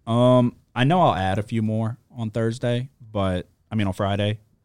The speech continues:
but I think that's all I got that I'm willing to give out on the podcast as of right now. Um, but Saturday, to start it off, I'm definitely gonna take L S U minus one and a half over Saint Bonaventure.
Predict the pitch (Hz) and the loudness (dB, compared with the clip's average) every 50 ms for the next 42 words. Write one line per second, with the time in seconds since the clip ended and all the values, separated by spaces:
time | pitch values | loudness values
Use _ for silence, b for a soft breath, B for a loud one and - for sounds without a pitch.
0 | _ _ _ _ _ _ _ _ _ _ _ _ _ _ - 107 95 98 - 131 | _ _ _ _ _ _ _ _ _ _ _ _ _ _ -8 -6 -6 -6 -4 -4
1 | 123 - - 104 - - 92 95 92 85 85 - 90 87 90 87 90 - - 92 | -4 -2 -4 -4 -4 -4 -4 -4 -4 -4 -6 -6 -4 -4 -4 -4 -6 -8 -10 -12
2 | 90 85 85 90 87 87 85 82 80 92 85 85 87 85 82 82 80 - 87 85 | -10 -10 -8 -8 -8 -8 -10 -10 -10 -10 -10 -10 -8 -8 -10 -12 -12 -10 -10 -10
3 | 85 82 - 95 92 90 - - 87 85 82 78 - 82 82 82 - 76 78 78 | -10 -8 -8 -8 -8 -8 -8 -10 -10 -10 -10 -10 -8 -8 -8 -8 -8 -10 -10 -10
4 | 78 80 85 101 123 - _ _ _ _ 98 92 90 87 85 82 80 78 65 - | -8 -8 -8 -8 -10 -12 _ _ _ _ -10 -8 -6 -6 -6 -6 -8 -8 -12 -14
5 | _ _ _ _ _ _ _ _ - - - - - - - - 117 120 120 123 | _ _ _ _ _ _ _ _ -20 -14 -12 -12 -10 -6 -4 0 2 2 4 4
6 | 117 101 98 90 87 87 98 - - _ _ _ _ _ _ _ _ _ _ - | 2 2 0 -2 -2 -4 -6 -10 -14 _ _ _ _ _ _ _ _ _ _ -10
7 | 101 - - 101 101 98 95 95 95 98 98 98 95 - - - - _ _ _ | -4 0 0 2 2 2 2 2 4 4 4 2 2 0 -6 -16 -20 _ _ _
8 | _ _ _ _ _ _ _ _ _ - 98 95 104 101 110 101 98 95 - - | _ _ _ _ _ _ _ _ _ -8 -4 -2 0 0 0 0 -2 -2 -4 -4
9 | 95 - 92 85 85 85 - 90 87 85 82 82 78 76 - 87 82 78 73 80 | -6 -4 -4 -4 -4 -6 -6 -6 -6 -6 -6 -8 -8 -8 -10 -10 -8 -8 -8 -8
10 | 82 82 78 80 - 76 76 73 71 - 82 80 80 - 78 76 80 78 76 82 | -8 -8 -8 -8 -10 -10 -12 -12 -10 -10 -10 -10 -8 -8 -8 -8 -8 -8 -8 -10
11 | 82 - - 82 82 85 | -10 -8 -8 -10 -10 -10